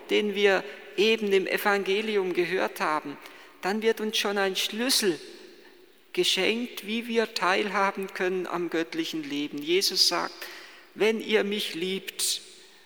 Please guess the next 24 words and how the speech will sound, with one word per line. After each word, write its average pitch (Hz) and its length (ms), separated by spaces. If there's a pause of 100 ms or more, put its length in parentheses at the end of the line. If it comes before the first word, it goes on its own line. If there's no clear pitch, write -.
(360)
werdet 165 360
ihr 165 100
meine 156 340
Gebote 143 640
halten.“ 123 460 (1000)
Die 175 120
Liebe 196 360
ist - 240
der 170 80
Schlüssel 170 460
zu - 220
Gott. - 440 (1160)
Die 190 80
Liebe 233 280
ist 214 240
der 196 120
Schlüssel, 226 480
der 196 180
uns 202 220
auch 180 200
hilft, 214 440
die 190 80
Gebote 180 680 (360)
einzuhalten. 156 1040